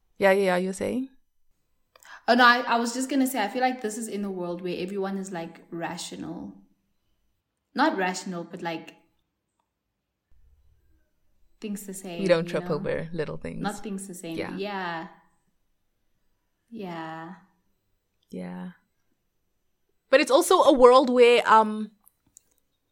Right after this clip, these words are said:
Speaker 1: people know boundaries and
Speaker 2: Yes.
Speaker 1: people, um, don't have past traumas and stuff. Because I
Speaker 2: Yes.
Speaker 1: say it's, it's a, it's perfectly fine for somebody who got cheated on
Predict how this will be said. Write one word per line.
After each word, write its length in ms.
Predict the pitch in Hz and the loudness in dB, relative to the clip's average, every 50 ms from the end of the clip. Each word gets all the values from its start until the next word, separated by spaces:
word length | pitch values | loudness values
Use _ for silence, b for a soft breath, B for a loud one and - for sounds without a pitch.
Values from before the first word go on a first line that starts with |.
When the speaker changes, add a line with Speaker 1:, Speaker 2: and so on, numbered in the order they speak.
| _ _ _ _ _ _ _ | _ _ _ _ _ _ _
Speaker 1:
people 300 | - 254 247 240 269 240 | -4 -2 0 2 2 2
know 140 | 233 226 214 | 2 0 0
boundaries 600 | 185 170 175 208 240 208 175 156 170 - - - | 2 2 2 2 0 -2 -6 -8 -10 -10 -8 -6
and 420 | 202 196 190 185 170 165 180 185 | -2 -2 -2 -2 -2 -4 -6 -6
Speaker 2:
Yes. 60 | 185 | -6
Speaker 1:
people, 640 | 196 196 185 - 190 185 180 175 170 170 175 180 - _ _ _ _ _ _ _ _ _ _ - | -8 -8 -8 -6 -4 -4 -4 -4 -4 -6 -8 -10 -14 _ _ _ _ _ _ _ _ _ _ -8
um, 560 | - 165 165 165 165 160 160 - 185 185 - _ _ _ _ _ _ _ _ _ _ _ | -4 -4 -4 -4 -6 -8 -12 -14 -14 -16 -18 _ _ _ _ _ _ _ _ _ _ _
don't 200 | - 170 165 170 | 0 0 0 0
have 420 | 180 180 165 165 165 165 165 - _ - | 0 -2 -4 -4 -4 -6 -10 -16 _ -8
past 320 | 202 170 160 175 - - | -6 -4 -4 -4 -8 -10
traumas 680 | - 226 226 233 226 202 165 104 69 73 - 165 - - - | -6 -2 0 2 2 2 0 -2 -2 -4 -6 -10 -12 -14 -14
and 120 | 151 156 | -14 -14
stuff. 360 | - - 139 - - 180 - _ - | -12 -10 -8 -8 -8 -8 -12 _ -10
Because 400 | 208 196 175 180 202 - 202 180 | -8 -6 -6 -6 -4 -4 -2 -2
I 120 | 170 156 175 | 0 -2 -2
Speaker 2:
Yes. 120 | 175 - | -2 -4
Speaker 1:
say 140 | - 185 175 | -6 -6 -6
it's, 320 | - - 185 180 - - b b b b b | -4 -4 -6 -6 -8 -12 b b b b b
it's 140 | 269 254 339 | -6 -4 -2
a, 100 | 330 330 - _ - - - | -2 -4 -4 _ -12 -6 -4
it's 160 | - 247 - - | -4 -4 -4 -6
perfectly 580 | - - - 262 294 359 349 370 - 320 302 | -14 -10 -4 -2 -2 0 0 -2 -2 -4 -4
fine 340 | 277 - 240 220 160 156 185 | -4 -2 -2 -2 -2 -4 -8
for 100 | - 208 | -12 -12
somebody 520 | 190 - 185 180 185 175 170 165 170 175 175 | -8 -6 -6 -6 -4 -6 -6 -6 -8 -12 -14
who 400 | - 185 180 170 165 165 180 - _ _ _ _ _ _ _ _ _ _ _ _ _ _ _ _ _ _ | -14 -12 -12 -12 -12 -14 -16 -18 _ _ _ _ _ _ _ _ _ _ _ _ _ _ _ _ _ _
got 220 | - 165 147 160 | 2 2 2 0
cheated 380 | - - - 175 160 - 170 151 | -2 -6 -10 -10 -8 -6 -6 -6
on 400 | 104 - - 123 175 202 190 - | -4 -6 -8 -8 -10 -14 -16 -18